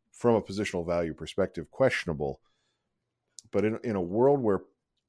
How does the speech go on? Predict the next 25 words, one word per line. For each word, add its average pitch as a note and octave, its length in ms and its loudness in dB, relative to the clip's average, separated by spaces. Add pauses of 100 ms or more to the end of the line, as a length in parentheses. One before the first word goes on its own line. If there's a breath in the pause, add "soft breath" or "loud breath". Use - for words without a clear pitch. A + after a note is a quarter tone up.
(340)
you F#2 140 -4
have A2 400 -4
to G2+ 100 -2
account F#2 360 -4
for F2 120 -12
positional F2+ 500 -8
value, F2 300 -4
because G2+ 240 -10
the, G#2 140 -8
the G#2 120 -10
whole F3 220 0
point B2 320 0
of D#2+ 60 -2
this D#2 320 -8
is F2+ 180 -10
that F2+ 220 -4
these A#2 180 -4
players, A2 600 2 (420)
while G#2 240 0
they're A#2 160 2
on A2 140 2
their G2 140 0
rookie G2+ 280 -4
deals, D2+ 640 -6
even D#3 440 -4